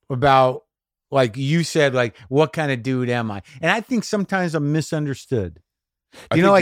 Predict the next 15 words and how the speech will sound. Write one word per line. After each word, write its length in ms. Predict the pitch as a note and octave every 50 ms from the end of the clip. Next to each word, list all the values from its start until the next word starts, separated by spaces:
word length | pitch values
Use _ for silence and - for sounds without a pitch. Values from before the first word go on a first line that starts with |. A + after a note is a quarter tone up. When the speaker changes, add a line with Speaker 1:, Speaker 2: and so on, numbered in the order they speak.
| - G2
Speaker 2:
you're 100 | - F3+
definitely 180 | - - G#2+ G#2
misunderstood. 640 | G#2 F#2+ - G#2 G#2 G2 - - - F#2+ F2+ F2+ F2 _
Speaker 1:
because, 520 | E3+ F3 - - G3+ F#3+ F#3 F3+ E3 C#3+
like, 300 | E3 E3+ E3 D#3+ D#3 C3 -
y-, 60 | D#3
you 480 | D#3 D#3+ E3 E3+ E3+ - - E3+ E3+ E3+
know, 140 | E3 D#3
I 160 | D3+ D#3 F#3 A3
don't 120 | A#3+ A3+
know 120 | G#3+ G3
how 260 | E3 D#3 E3 E3+ F3 F3
people 320 | - F#3 F#3 E3+ D#3+ E3
categorize 640 | - - D#3+ D#3+ E3 E3+ D#3 E3+ E3+ E3+ E3+ E3 C#3+
me, 280 | D3+ E3+ E3+ E3+ D#3+